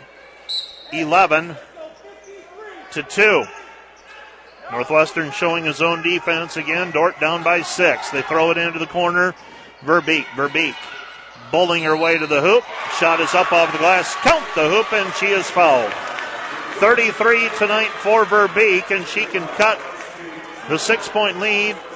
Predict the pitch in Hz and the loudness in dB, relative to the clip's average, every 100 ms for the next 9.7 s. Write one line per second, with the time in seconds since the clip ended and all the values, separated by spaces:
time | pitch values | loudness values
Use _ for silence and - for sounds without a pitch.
0 | - 175 190 190 202 160 104 - - - | -6 -4 0 2 2 2 -2 -12 -16 -16
1 | - - - - - - - - - - | -14 -14 -16 -18 -16 -14 -12 -12 -12 -14
2 | - - - 170 147 - 220 214 196 196 | -16 -16 -6 -2 0 0 -2 0 0 2
3 | 196 190 196 196 190 196 185 170 175 196 | 2 0 0 0 -2 2 2 2 2 0
4 | - - 196 185 170 180 190 202 214 - | -2 -4 -4 -4 -4 -2 0 -2 -4 -8
5 | 165 165 202 190 185 208 190 180 190 180 | -8 -4 -4 -4 -4 -2 -2 -4 -4 -4
6 | - 190 175 214 226 - - - - - | -2 -2 0 -2 -2 -12 -20 -20 -20 -20
7 | - 147 151 156 156 160 160 160 143 175 | -10 -6 -2 0 0 0 -2 -4 -2 2
8 | 175 175 170 135 151 185 190 185 190 175 | 2 0 -6 -4 -2 -2 -2 -4 -4 -4
9 | 165 - 156 170 143 123 156 | -4 -6 -2 -2 -2 -4 -8